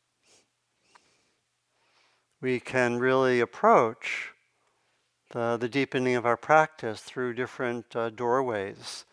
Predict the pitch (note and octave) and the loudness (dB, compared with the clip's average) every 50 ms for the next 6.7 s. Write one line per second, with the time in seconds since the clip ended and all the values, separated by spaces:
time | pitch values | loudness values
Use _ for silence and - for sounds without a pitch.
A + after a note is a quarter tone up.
0 | _ _ - - - _ _ - - _ - - _ - A#2+ A#2 A#2+ A#2 A#2 A#2 | _ _ -20 -20 -20 _ _ -20 -20 _ -20 -20 _ -6 -4 -2 0 2 0 0
1 | - - - - D3 C#3+ C#3 C#3 C#3+ C#3+ D3 D3 D3 D3+ E3+ F3 E3+ - - - | -2 -6 -4 0 2 4 6 8 8 8 8 6 6 4 2 -2 -6 -8 -4 0
2 | C3+ A#2+ A2+ - - - B2 G#2 - - A#2+ A2+ A2 A2+ A2+ B2+ B2+ - - - | 2 2 2 0 -4 -10 -12 -10 -8 -6 -4 -2 -2 -4 -6 -10 -14 -16 -18 -16
3 | - - B2+ A#2+ A#2 G#2+ A#2 A#2 A2 - C3 A#2+ A#2 A2+ A2 - - - - A#2 | -10 -6 -4 -2 -2 0 -2 -2 -2 0 4 4 4 4 4 0 -8 -12 -10 -8
4 | G#2+ A2+ - - A#2+ A2+ A2+ A2+ A2+ - - - - - _ - - - - - | -8 -8 -6 0 4 6 6 6 4 2 -2 -16 -20 -20 _ -20 -20 -20 -20 -20
5 | _ _ _ _ _ _ _ - A2 G#2+ G#2+ A2 A2 A2 A2 A2 A2 A2 G#2+ G2+ | _ _ _ _ _ _ _ -8 -6 -4 -2 -2 -2 -2 -2 -4 -4 -6 -8 -10
6 | G2+ _ - D#3+ A#2+ A2+ A2+ A2+ A2 A2 A2 A2+ A2+ A2+ | -14 _ -10 -4 -2 0 2 0 0 -2 -4 -8 -8 -10